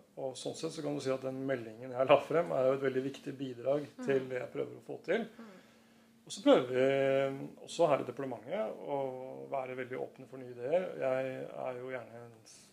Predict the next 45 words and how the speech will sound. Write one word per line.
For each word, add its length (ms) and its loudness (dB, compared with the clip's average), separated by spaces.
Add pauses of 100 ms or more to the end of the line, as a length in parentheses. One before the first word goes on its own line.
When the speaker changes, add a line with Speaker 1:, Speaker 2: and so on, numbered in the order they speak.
Speaker 1:
person 320 -10
som 140 -20
selv 340 -8 (140)
kan, 200 -8 (520)
eh, 420 -12 (440)
kaste 360 -12
ut 80 -14
en 160 -10
idé. 160 -4 (400)
Og 80 -14
så 180 -6 (320)
er 140 2
jeg 80 -2
veldig 260 -6 (180)
forberedt 360 -10
på 100 -14
motforestillinger, 800 -12 (380)
og 320 -8
de 140 -8
rundt 280 -16
meg 100 -6 (100)
har 120 4
også 280 -4
fått 160 -16
beskjed 220 -6
om 100 -10
at 120 -14
når 140 -10
jeg 80 -12
kaster 300 -4
ut 120 -8
en 140 -8
idé, 160 8 (420)
så 100 -4
er 100 0
ikke 160 -8
det 180 6
en 80 0
beskjed 340 2
om 100 -2
at 100 -2
vi 100 -6
skal 140 2
gjøre 180 8
det. 120 12